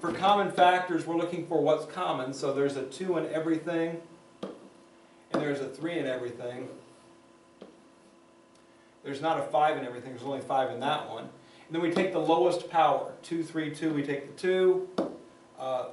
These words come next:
one, one, two, we take the one. So four times three is equal to twelve is the greatest common factor of the numbers. As far as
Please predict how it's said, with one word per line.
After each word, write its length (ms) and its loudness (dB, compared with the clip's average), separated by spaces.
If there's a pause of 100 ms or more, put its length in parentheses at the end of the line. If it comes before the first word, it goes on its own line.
(120)
one, 240 -2
one, 220 -2
two, 180 -6
we 120 0
take 280 -4
the 60 -8
one. 460 -2 (600)
So 380 0 (500)
four 320 2
times 280 -4
three 240 -4
is 120 -4
equal 260 -10
to 100 -14
twelve 500 -2
is 80 -8
the 60 -12
greatest 340 -4
common 240 -6
factor 300 -4
of 120 -10
the 60 -12
numbers. 540 0 (3500)
As 180 2
far 220 6
as 120 4